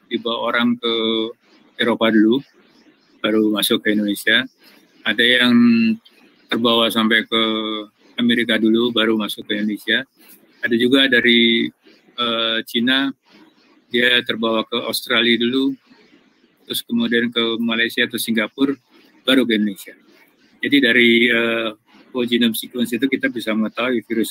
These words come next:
yang ada di Indonesia itu, eh, sudah ke Jakarta kemana aja gitu ya.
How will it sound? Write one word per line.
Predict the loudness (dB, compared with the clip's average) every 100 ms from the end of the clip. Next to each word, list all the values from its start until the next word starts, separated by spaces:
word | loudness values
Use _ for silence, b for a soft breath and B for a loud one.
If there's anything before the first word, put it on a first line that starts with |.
| -4
yang |
ada | -2 -2
di | 0
Indonesia | -2 -2 -2
itu, | 0 0 -2 _ _ _ _ _ _ -4
eh, | -2 0 -2 -4 -10 _ -16
sudah | -10 -2 -2 -2 B B _ _ _ _ _ _ _ _ _ -10
ke | -2 0
Jakarta | 2 0 -2 -2
kemana | 0 0 2 2 2
aja | 4 6 6
gitu | 4
ya. | 2 0